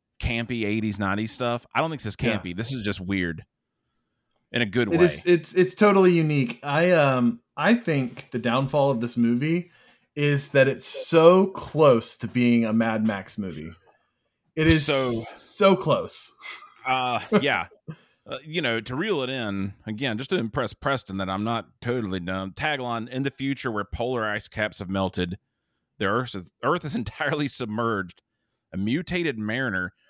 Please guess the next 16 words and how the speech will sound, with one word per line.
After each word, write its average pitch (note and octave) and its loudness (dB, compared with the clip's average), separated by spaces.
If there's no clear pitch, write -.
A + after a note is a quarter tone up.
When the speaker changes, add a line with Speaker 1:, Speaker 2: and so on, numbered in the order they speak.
Speaker 1:
which, - -8
by C3 -2
the B2+ -6
way, C#3 -6
the G#2 -4
mariner, C#3+ -4
sick - -8
name. A#2+ -4
I D#3 0
was D#3+ -2
not B2 2
Speaker 2:
Right. A#2 2
Speaker 1:
ready C3+ 0
for A#2+ -8
the F#2+ -8
twist, A2+ -2